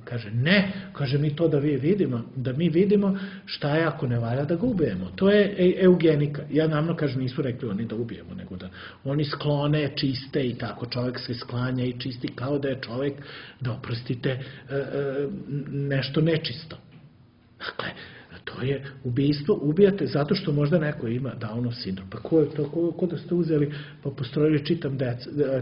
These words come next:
čitav vod dece sa Downov sin-, sindromom i poubijali ih i-, iz puške. I to je u redu. Zašto? Zato što čovek ne gleda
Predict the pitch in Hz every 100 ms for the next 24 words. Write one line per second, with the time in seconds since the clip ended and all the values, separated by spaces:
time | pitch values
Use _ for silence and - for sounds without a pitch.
0 | - 185 160 147 175 160 135 131 - 151
1 | 135 127 139 147 123 - 127 143 - -
2 | 135 123 127 147 147 - - 135 117 139
3 | 127 139 135 110 - 101 - 107 - 104
4 | 92 - - - _ _ 123 180 170 156
5 | 147 139 127 127 - - - 123 143 170
6 | - 117 135 190 - - 147 147 180 185
7 | - - - 120 127 127 139 180 180 147
8 | -